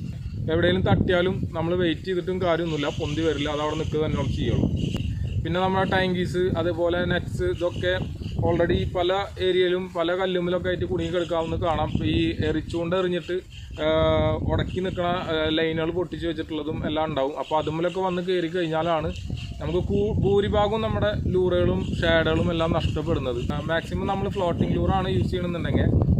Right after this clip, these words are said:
നമുക്ക് ഏതെങ്കിലും റോക്കുമ്മലോ അങ്ങനെ എന്തെങ്കിലുമൊക്കെ തട്ടിക്കഴിഞ്ഞാൽ നമുക്കൊരു, ആ, നയൻറ്റി പെർസെൻറ്റേജ് നമുക്ക്, ആ, lure തിരിച്ചു കിട്ടും. അപ്പോൾ floating ലൂറുകൾ maximum നമ്മൾ, ആ, select ചെയ്യാൻ ശ്രമിക്കുക ഇങ്ങനെയുള്ള പോർഷനിലൊക്കെ നമ്മൾ,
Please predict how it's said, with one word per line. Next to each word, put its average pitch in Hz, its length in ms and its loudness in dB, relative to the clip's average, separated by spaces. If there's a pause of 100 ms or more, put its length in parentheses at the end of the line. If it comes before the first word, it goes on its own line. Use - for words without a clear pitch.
(120)
നമുക്ക് 185 240 4
ഏതെങ്കിലും 190 340 2
റോക്കുമ്മലോ 180 640 2
അങ്ങനെ 170 240 0
എന്തെങ്കിലുമൊക്കെ 180 680 0
തട്ടിക്കഴിഞ്ഞാൽ 180 580 -2
നമുക്കൊരു, 175 680 0
ആ, 165 120 0
നയൻറ്റി 165 320 0
പെർസെൻറ്റേജ് 175 500 -2
നമുക്ക്, 175 460 -2
ആ, 165 80 0
lure 165 360 0
തിരിച്ചു 175 220 -2
കിട്ടും. 147 240 -8 (480)
അപ്പോൾ 175 220 -6
floating 165 460 0
ലൂറുകൾ 175 300 -2
maximum 175 440 -2
നമ്മൾ, 165 240 0
ആ, 147 520 -2
select 147 320 -2
ചെയ്യാൻ 160 180 -2
ശ്രമിക്കുക 135 560 -2
ഇങ്ങനെയുള്ള 143 420 0
പോർഷനിലൊക്കെ 139 600 -4
നമ്മൾ, 139 420 -4